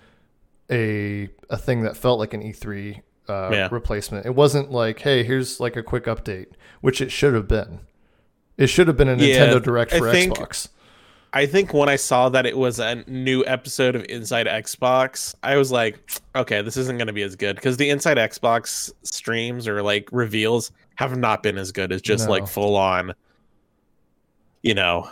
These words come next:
Speaker 2: reveal events. 'Cause this was actually, this isn't their replacement for E three. They still have an event in
Speaker 1: Right.
Speaker 2: July that
Speaker 1: Right.
Speaker 2: they're doing. So it's like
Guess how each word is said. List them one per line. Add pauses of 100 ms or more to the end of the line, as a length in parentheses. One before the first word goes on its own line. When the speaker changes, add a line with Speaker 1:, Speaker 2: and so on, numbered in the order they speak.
(120)
Speaker 2:
reveal
events.
'Cause
this
was
actually,
this
isn't
their
replacement
for
E
three.
They
still
have
an
event
in
Speaker 1:
Right.
Speaker 2:
July
that
Speaker 1:
Right.
Speaker 2:
they're
doing.
So
it's
like